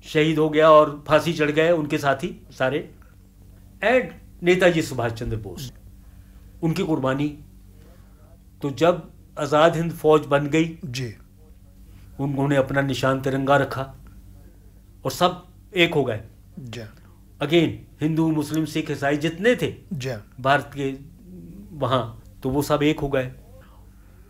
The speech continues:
Speaker 1: और अंग्रेज और फिर यहाँ की नेवी की बगावत हुई
Speaker 2: जी।
Speaker 1: यहीं पे,
Speaker 2: जी।
Speaker 1: इसी शहर में और दूसरे जितनी,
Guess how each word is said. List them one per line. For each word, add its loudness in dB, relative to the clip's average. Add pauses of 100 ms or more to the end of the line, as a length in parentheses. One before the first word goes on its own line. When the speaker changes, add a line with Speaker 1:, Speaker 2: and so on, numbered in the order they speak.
Speaker 1:
और 4 (240)
अंग्रेज 2 (600)
और 4
फिर 0
यहाँ 4
की 0 (120)
नेवी 0
की -4
बगावत 2
हुई -8 (120)
Speaker 2:
जी। -4
Speaker 1:
यहीं 2
पे, -4 (160)
Speaker 2:
जी। -4
Speaker 1:
इसी 0 (120)
शहर 2
में 0
और 2
दूसरे 0 (400)
जितनी, -2